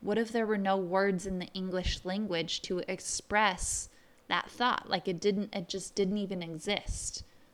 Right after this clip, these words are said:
Who would you be without that thought? What would you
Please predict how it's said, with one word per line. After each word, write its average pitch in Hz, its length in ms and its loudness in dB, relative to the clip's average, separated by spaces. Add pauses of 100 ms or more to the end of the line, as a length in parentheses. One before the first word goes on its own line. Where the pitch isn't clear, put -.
(200)
Who 254 400 0
would 220 260 4
you 190 360 -4
be 175 560 0 (540)
without 202 680 -4
that - 260 0
thought? - 580 -2 (1800)
What 190 180 2
would 247 240 0
you 220 360 -2